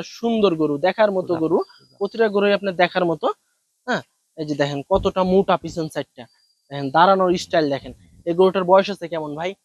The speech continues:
Speaker 2: এটাও আঠারো মাস ভাই।
Speaker 1: আঠারো মাস। দাম দর কেমন রাখছেন?
Speaker 2: এটা নিলে এক লক্ষ একুশ হলে দিয়ে দেবো ভাই।
Speaker 1: এক লক্ষ একুশ হাজার টাকা। আচ্ছা, এটা কি ওই, এগুলা গরু কি ওয়েটে আসবে ভাই?
Speaker 2: ওয়েটে বলতে গেলে আপনার আমি যে রেটে গরু দিব, লাস্টে যে একটা রেট দেবো,
Speaker 1: আচ্ছা।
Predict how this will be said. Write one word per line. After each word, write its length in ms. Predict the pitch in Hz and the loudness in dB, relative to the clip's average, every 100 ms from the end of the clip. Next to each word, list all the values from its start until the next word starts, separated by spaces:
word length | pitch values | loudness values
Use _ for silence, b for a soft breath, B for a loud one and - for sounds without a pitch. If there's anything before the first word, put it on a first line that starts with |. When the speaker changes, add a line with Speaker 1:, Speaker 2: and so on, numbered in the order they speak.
| _ _ _ | _ _ _
Speaker 2:
এটাও 220 | 208 240 | 6 8
আঠারো 280 | 220 196 202 | 8 6 0
মাস 160 | 151 117 | 0 -2
ভাই। 200 | 139 120 104 | -4 -4 -6
Speaker 1:
আঠারো 320 | 170 180 175 | -10 -4 -4
মাস। 200 | 165 139 - 143 | -2 -6 -10 -10
দাম 280 | 143 180 185 | 0 0 2
দর 120 | 190 | 0
কেমন 240 | 190 180 175 | 0 -6 -6
রাখছেন? 340 | 156 - 180 185 - - - | -10 -10 -16 -16 -14 -14 -8
Speaker 2:
এটা 240 | - 160 175 | 2 4 6
নিলে 200 | 180 180 | 4 2
এক 140 | 165 | 2
লক্ষ 140 | 170 175 | 0 -2
একুশ 300 | 170 160 151 | -2 -2 -4
হলে 140 | 151 | -2
দিয়ে 160 | 131 127 | -2 -2
দেবো 160 | 117 | -2
ভাই। 120 | 113 117 | -4 0
Speaker 1:
এক 140 | 185 - | 0 2
লক্ষ 200 | 196 196 | 2 2
একুশ 180 | 180 185 | -2 0
হাজার 240 | 170 160 | 0 0
টাকা। 200 | 139 123 117 - - - - | -4 -4 -6 -8 -10 -12 -10
আচ্ছা, 160 | - 180 | -4 -2
এটা 180 | 185 190 | 0 0
কি 120 | 196 | 0
ওই, 240 | 214 214 | 4 6
এগুলা 200 | 196 202 | 6 4
গরু 200 | 190 202 | 6 4
কি 100 | 208 | 4
ওয়েটে 360 | 220 208 208 226 | 0 4 6 6
আসবে 280 | 214 208 220 | 0 0 0
ভাই? 240 | 262 220 - _ _ | 0 -2 -6 _ _
Speaker 2:
ওয়েটে 380 | 165 226 214 247 247 | 4 4 6 6 6
বলতে 280 | 247 240 240 | 6 4 4
গেলে 200 | 226 240 | 4 6
আপনার 300 | 226 214 226 220 | 6 8 4 4
আমি 300 | 175 190 202 | 0 0 0
যে 100 | 196 | 2
রেটে 220 | 208 208 214 | 4 4 4
গরু 220 | 202 196 | 4 2
দিব, 220 | 170 156 123 98 _ _ _ _ | 0 0 -2 -4 _ _ _ _
লাস্টে 320 | 143 139 175 | 0 0 0
যে 60 | 175 | 0
একটা 180 | 180 185 | 2 4
রেট 180 | 165 170 | 4 4
দেবো, 400 | 143 139 135 175 - | 2 2 0 -2 -10
Speaker 1:
আচ্ছা। 200 | - | -18